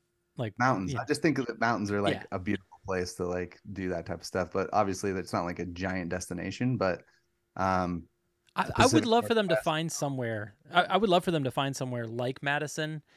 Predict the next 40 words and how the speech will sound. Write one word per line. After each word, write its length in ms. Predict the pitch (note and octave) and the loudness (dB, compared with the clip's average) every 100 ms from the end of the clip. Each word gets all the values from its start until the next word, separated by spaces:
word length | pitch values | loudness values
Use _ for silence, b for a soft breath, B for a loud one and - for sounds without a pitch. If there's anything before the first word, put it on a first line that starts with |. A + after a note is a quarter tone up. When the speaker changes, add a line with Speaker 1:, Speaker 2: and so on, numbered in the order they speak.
| b b - | b b -2
Speaker 1:
uh, 120 | D3+ - - - | -2 0 -8 -8
in, 220 | - E3 D#3+ | -2 0 0
in 260 | - E3 | 0 2
as 160 | D3 B2+ | 2 0
much 260 | C#3 C3 | -2 0
as, 380 | C3+ A#2 A2 - | -2 -2 -6 -10
like, 380 | - C3 A2 - - | -4 -2 -2 -6 -10
kind 140 | - C3+ | -4 -2
of 80 | |
a 40 | B2 | -2
hidden 240 | C3+ A#2+ | -2 -4
gem. 280 | A2+ G2+ - b b b b | -6 -8 -10 b b b b
Like, 120 | D3 | -2
to 100 | - | 2
Speaker 2:
Yeah, 140 | F#3+ - | 4 4
Speaker 1:
me, 40 | |
Speaker 2:
I've 60 | F3 | 4
Speaker 1:
Madison 400 | D#3+ D3+ - C#3 | 4 2 0 -4
is 100 | B2+ | -4
a 60 | |
hidden 220 | A#2 A#2 A2 | -4 -6 -8
gem. 280 | C3 - - _ _ _ _ - | -10 -12 -20 _ _ _ _ -4
Speaker 2:
Yeah. 220 | F#2+ D#2+ E2 - | -2 -2 -6 -2
I've, 180 | G#2+ - | -2 0
I 80 | B2+ | 2
mean, 140 | A#2+ A#2 | 4 2
I've 140 | G#2+ | 2
heard 240 | D3 C3+ | 2 2
people 200 | B2+ B2 | 0 -4
throw 300 | A2+ A#2 A2 | -2 2 4
out 140 | F#2+ E2+ | 4 4
Boston 640 | F#2+ G#2+ - B2 A2+ A2 | 6 6 2 -2 -2 -2
because 280 | F2+ - F2+ | -4 -6 -2
they 140 | F2+ | -2
could 140 | E2+ F2 | -2 -4
host 320 | F#2+ F#2 - | -2 -2 -2
it 80 | F#2 | 0
at 180 | F2 - | -2 -4
the, 220 | E2+ E2+ | -4 -4
uh, 260 | - - | -4 -6